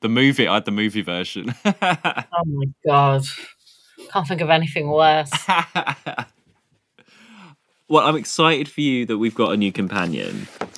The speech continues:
Speaker 1: that we can see how she develops. But I thought I would just read a little bit, uh, from Elizabeth Sladen's book, because she says about when she started,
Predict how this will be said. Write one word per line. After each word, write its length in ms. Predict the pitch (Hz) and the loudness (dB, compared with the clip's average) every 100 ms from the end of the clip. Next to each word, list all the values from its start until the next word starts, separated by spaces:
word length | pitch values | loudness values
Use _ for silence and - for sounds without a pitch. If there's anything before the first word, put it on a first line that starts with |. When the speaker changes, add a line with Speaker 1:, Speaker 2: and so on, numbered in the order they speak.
| - _ - | -20 _ -8
Speaker 1:
that 80 | 98 | -4
we 80 | 101 | -4
can 160 | 101 | -4
see 280 | - 107 92 | -2 0 0
how 140 | 92 | 0
she 180 | 87 101 | -2 -4
develops. 540 | 90 87 87 58 - - - - | -4 -2 -2 -2 -10 -16 -16 -4
But 140 | 110 110 | 0 2
I 100 | 113 | 2
thought 240 | 127 123 110 | 0 0 0
I 80 | |
would 140 | 110 110 | 0 0
just 160 | 117 | 0
read 180 | 113 107 | 2 2
a 60 | 104 | 2
little 200 | 107 82 | 0 0
bit, 240 | 85 85 - | -2 -2 -4
uh, 140 | 82 | -8
from 440 | - - 90 90 85 - | -6 -2 0 -2 -8 -8
Elizabeth 440 | 92 98 - 98 | -4 -4 -6 -8
Sladen's 480 | - 101 98 90 87 | -4 0 0 -2 -8
book, 580 | - 110 90 - - - | -2 0 2 -2 -8 -12
because 240 | - - 92 | -12 -10 -8
she 160 | 101 | -6
says 380 | - 147 113 95 | -4 -2 -2 -2
about 180 | 90 80 | -4 -2
when 140 | 90 | -4
she 160 | - 95 | -6 -6
started, 640 | - 98 95 - 117 175 | -6 -4 -4 -4 -4 -4